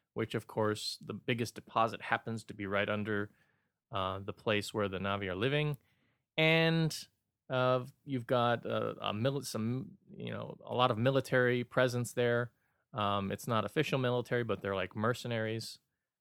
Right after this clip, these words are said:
um, who've been brought in. And ultimately, all of this comes to a head with the military, the corporation, and the scientists all having to choose a side.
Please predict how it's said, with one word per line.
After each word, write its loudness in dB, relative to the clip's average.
um, -4
who've -6
been -2
brought 2
in. -2
And -6
ultimately, 2
all 6
of -2
this -2
comes -2
to -4
a -2
head -2
with 0
the -4
military, 0
the -2
corporation, -2
and -2
the -6
scientists -6
all 6
having 2
to -2
choose -6
a -10
side. -8